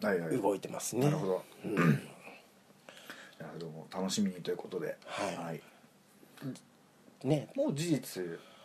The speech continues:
Speaker 1: アイボンさんがお仕事で関わってる子って、
Speaker 2: はい。
Speaker 1: 結構何本も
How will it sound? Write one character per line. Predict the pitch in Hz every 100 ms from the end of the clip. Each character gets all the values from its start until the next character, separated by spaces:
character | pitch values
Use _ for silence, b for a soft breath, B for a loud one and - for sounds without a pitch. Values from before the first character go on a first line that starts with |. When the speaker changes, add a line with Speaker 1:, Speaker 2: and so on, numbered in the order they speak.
| -
Speaker 1:
ア | 135
イ | 131
ボ | 110
ン | 101
さ | 98
ん | 92
が | 90
お |
仕 | 90
事 | 110 101
で | 101
関 | - - 107
わ |
っ | -
て | 92
る | 90
子 | 90
っ | 101 -
て、 | - 98 92 - -
Speaker 2:
は | 127
い。 |
Speaker 1:
結 | 107 190
構 | 151
何 | 151 139
本 | 95
も | 85 80